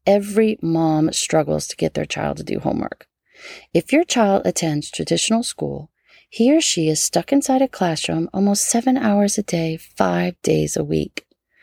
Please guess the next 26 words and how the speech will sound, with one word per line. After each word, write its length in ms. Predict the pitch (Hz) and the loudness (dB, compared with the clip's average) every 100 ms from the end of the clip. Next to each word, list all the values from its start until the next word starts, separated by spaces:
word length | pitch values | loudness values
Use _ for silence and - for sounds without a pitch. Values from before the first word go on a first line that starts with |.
| - _ | -20 _
They're 160 | - 156 | 0 0
tired 680 | 151 - 170 175 180 202 214 - | 0 -6 0 0 2 0 -2 -2
and 260 | 156 151 147 | 0 0 -2
weary 560 | 175 175 175 170 180 208 | 2 4 4 2 0 -2
and 200 | 160 151 - | -2 -2 0
antsy 540 | 165 160 156 - 170 226 _ - - - | 2 2 2 -2 -4 -4 _ -20 -20 -2
and 160 | 185 190 | 0 2
probably 440 | 190 185 220 269 | 0 2 4 2
hungry 360 | 247 185 170 170 | 4 4 4 2
when 160 | 170 | 2
they 80 | 165 | 2
get 180 | 160 165 | 0 -4
home. 360 | - 135 139 143 _ _ _ - _ - _ | -6 -10 -10 -16 _ _ _ -20 _ -20 _
Who 120 | - 254 | 0 2
can 200 | 381 370 | 2 2
think 280 | - 202 | 2 2
after 260 | 170 160 175 | 0 -2 -2
being 260 | 175 185 196 | 2 2 4
in 80 | |
this 120 | 185 - | 2 -2
kind 300 | - 175 170 | 0 0 2
of 100 | 160 | 0
environment 520 | 160 151 147 147 - | 0 0 -2 -4 -6
all 140 | - 139 | -8 -6
day 160 | - | -6
long? 300 | 147 - - | -8 -10 -14